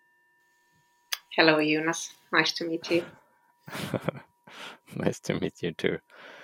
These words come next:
Speaker 2: Um, we've known each other now for, <laughs> when I, when I, uh, think back, uh, I think the first memory I, I have of you is when I first went,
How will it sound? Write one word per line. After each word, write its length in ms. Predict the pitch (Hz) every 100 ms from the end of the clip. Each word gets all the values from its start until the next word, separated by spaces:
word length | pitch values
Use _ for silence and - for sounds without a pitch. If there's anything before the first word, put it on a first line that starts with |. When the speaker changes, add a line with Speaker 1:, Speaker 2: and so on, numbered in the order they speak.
| - - - _ _ _ _
Speaker 2:
Um, 600 | 90 90 85 85 85 87 _ _ _ _ _ _ _ _ _ -
we've 200 | 107 117
known 300 | 113 127 151
each 220 | - -
other 240 | 90 -
now 320 | 82 - 82 -
for, 680 | - 90 87 87 85 85 -
<laughs> 100 | -
when 260 | - 90 107 - - 95 -
I, 200 | 101 95 - - - -
when 220 | 98 98
I, 380 | 95 95 92 90 - _ _ _ _
uh, 460 | 101 87 82 80 85 -
think 460 | - 104 90 -
back, 240 | 104 95 - _ -
uh, 340 | 87 82 87 - _ _ _
I 120 | - 85
think 260 | - 92 -
the 120 | 85
first 600 | - - 92 95 - -
memory 480 | 85 85 95 95 87
I, 180 | 85 85 -
I 140 | 80 156
have 280 | 85 90
of 160 | 87 85
you 280 | 156 80 80
is 240 | 78 -
when 200 | - 80
I 60 | 80
first 480 | - 85 82 - 90
went, 240 | 87